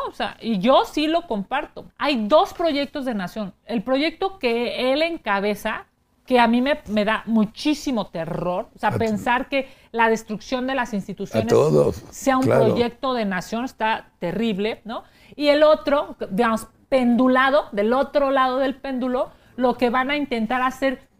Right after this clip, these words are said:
Speaker 1: pan, pri, P R D y seguramente M C en la Cámara de Diputados, que es, eh,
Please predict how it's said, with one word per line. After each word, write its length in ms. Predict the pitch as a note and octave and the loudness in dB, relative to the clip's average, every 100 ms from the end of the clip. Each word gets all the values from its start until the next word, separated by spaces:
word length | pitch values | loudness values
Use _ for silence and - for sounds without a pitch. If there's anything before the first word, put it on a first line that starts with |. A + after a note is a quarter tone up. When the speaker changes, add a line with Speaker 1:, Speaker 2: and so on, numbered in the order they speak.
| _ | _
Speaker 1:
pan, 400 | C4+ C4+ C#4 C4 | 2 4 2 -2
pri, 240 | C4+ C4 | -2 -2
P 180 | - C4 | -2 -2
R 200 | B3 B3+ | 0 0
D 300 | A#3+ B3 G#3+ | 0 0 -2
y 160 | - A3 | -4 -4
seguramente 840 | G3 G3+ A3+ A#3+ A#3 A#3 A#3 - A#3 | 0 -2 0 0 0 0 -2 -2 0
M 200 | A#3+ A#3+ | 0 0
C 300 | A#3 B3+ - | -2 -4 -6
en 340 | - C4 D4+ A#3 | -2 0 0 -2
la 140 | F#3+ | -2
Cámara 240 | G#3+ A3 | -2 -2
de 60 | A3+ | -2
Diputados, 440 | D4+ G#4 E4 - - | -4 -4 -4 -4 -6
que 140 | C4 C4 | 0 0
es, 160 | C4+ - - - _ | 0 -10 -20 -20 _
eh, 340 | A#3 B3+ G3+ | 0 0 -2